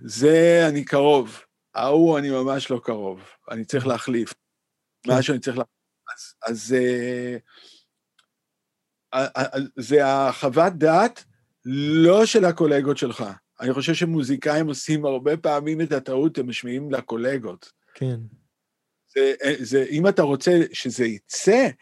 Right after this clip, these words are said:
Speaker 1: אם אתה רוצה להתפתח בתור מוזיקאי, זה מעולה. אם אתה מוזיקאי צעיר, ואתה עכשיו עושה הקלטות, ואתה רוצה להבין איך להקליט, אה,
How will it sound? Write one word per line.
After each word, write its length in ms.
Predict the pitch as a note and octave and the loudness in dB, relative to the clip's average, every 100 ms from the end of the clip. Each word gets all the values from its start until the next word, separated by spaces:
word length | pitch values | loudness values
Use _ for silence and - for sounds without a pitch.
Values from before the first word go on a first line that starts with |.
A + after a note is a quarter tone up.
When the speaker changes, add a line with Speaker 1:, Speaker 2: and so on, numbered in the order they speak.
| - - | -20 -4
Speaker 1:
אם 140 | A#3 D#4 | 2 4
אתה 160 | D4+ | 4
רוצה 320 | G#3 F#3+ A3 | 4 4 4
להתפתח 800 | G#3+ G#3+ - D3+ - G3 A3+ A3 C#3 | 4 2 -2 -4 2 4 4 2 -4
בתור 300 | C3 E3+ F3+ | 0 0 2
מוזיקאי, 640 | G3 F3+ F3 F3+ F#3+ G3 | 0 0 2 2 4 0
זה 180 | C3+ B2+ | -2 -6
מעולה. 380 | B2+ B2 B2 A2+ - _ _ _ _ _ _ | -4 -2 -2 -4 -8 _ _ _ _ _ _
אם 120 | D#3 F#3 | -2 0
אתה 280 | F3 D#3+ | 4 4
מוזיקאי 520 | D3 C#3 C3+ - D#3+ E3 | 2 -2 -2 0 2 2
צעיר, 440 | - C#3+ C#3+ G#2 - | 0 0 0 -2 -4
ואתה 340 | A#2+ A#2 - A#2+ | -6 -4 -2 -4
עכשיו 280 | - C#3 B2+ | -2 -4 -4
עושה 260 | B2+ C#3 | -2 -2
הקלטות, 640 | C#3 C#3+ B2 - C#3+ C3+ _ _ _ _ | 0 -2 -2 0 0 -2 _ _ _ _
ואתה 340 | G#2+ B2 A#2 B2+ | -2 -2 0 0
רוצה 280 | B2+ A#2+ D3 | 0 2 4
להבין 400 | C#3 B2+ D3 C#3 | 4 2 -2 -4
איך 180 | C#3 C3 | -6 -2
להקליט, 500 | D3 C3 D3 D3 - | -2 0 -2 -2 0
אה, 400 | B2+ A2+ A2 A2 | 0 0 0 -2